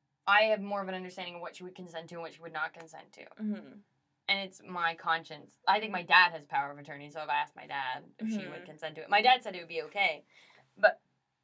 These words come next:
Speaker 1: I just didn't think it'd be right.
Speaker 2: Yeah, that's fair.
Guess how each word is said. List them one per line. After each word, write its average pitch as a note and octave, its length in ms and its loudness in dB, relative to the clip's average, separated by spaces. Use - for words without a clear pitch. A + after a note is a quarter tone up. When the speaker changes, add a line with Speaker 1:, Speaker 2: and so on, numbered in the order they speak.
Speaker 1:
I G#3 180 8
just F#3 200 -8
didn't D#3+ 160 -10
think D3+ 160 -16
it'd E3 100 -14
be D#3+ 80 -20
right. D3+ 240 -18
Speaker 2:
Yeah, C4+ 260 -12
that's F#4 220 -14
fair. - 320 -16